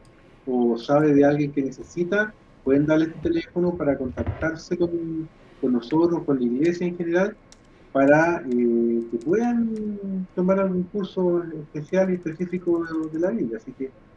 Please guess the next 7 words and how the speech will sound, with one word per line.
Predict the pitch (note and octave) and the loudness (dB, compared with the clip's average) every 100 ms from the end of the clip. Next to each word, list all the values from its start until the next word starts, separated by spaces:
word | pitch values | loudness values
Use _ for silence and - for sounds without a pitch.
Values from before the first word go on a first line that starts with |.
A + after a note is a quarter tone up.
| - - - | -20 -20 -16
es | B2 | -4
una | C#3+ C#3 | 0 0
invitación | C3 B2+ B2+ D#3 C#3+ | 0 -4 -6 -6 -4
muy | D3+ | -4
interesante, | D#3+ - E3 - F3 F3+ F#3 F#3 F3 | -6 -8 -10 -6 -4 -4 -2 -4 -4
que | C3+ C3+ | -4 -4
es | C#3+ | -4